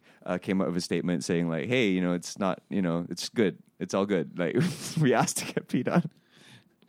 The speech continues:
So then the story became infinitely more interesting to me because all of a sudden it's about a bunch of guys that asked to get peed on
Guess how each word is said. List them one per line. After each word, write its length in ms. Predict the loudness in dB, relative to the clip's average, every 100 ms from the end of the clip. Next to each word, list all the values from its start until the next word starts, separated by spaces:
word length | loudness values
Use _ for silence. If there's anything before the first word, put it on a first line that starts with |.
| -2 0 0
So 160 | 4 6
then 140 | 6
the 80 | 4
story 260 | 4 4 6
became 240 | 6 6
infinitely 480 | 6 6 6 6 6
more 200 | 6 6
interesting 400 | 6 2 0 0
to 60 | 0
me 140 | 0
because 300 | 4 4 6
all 100 | 6
of 60 | 4
a 60 | 4
sudden 300 | 4 4 2
it's 140 | 0
about 220 | 0 0
a 20 |
bunch 240 | 2 2 2
of 80 | 0
guys 320 | 2 2 2
that 100 | 0
asked 280 | 0 0 0
to 100 | 0
get 200 | 0 2
peed 180 | 2 4
on 300 | 2 0